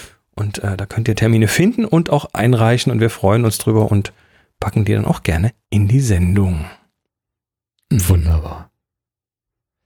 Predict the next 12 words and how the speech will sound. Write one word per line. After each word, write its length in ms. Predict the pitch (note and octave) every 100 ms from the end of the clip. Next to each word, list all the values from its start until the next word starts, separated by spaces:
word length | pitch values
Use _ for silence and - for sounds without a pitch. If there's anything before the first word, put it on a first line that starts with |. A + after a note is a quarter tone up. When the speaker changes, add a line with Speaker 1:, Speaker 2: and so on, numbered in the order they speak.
| -
Speaker 1:
Ja, 100 | -
ja. 160 | D#3+ - - _ _ _ _ -
Speaker 2:
Ja, 180 | D3
Jochen, 360 | C3 A#2+ A2+ A2+
ich 140 | G2+
sitze 300 | - B2 -
leider 460 | F#2+ F2+ A#2 D3 A#2
nicht 280 | G#2 C#3 -
in 100 | A2+
meiner 280 | A2 A2 G2+
tardis. 720 | G#2+ G2 A2+ A2 - - - - _ _ _ _ _ -
Die 400 | G#2 G2+ G2+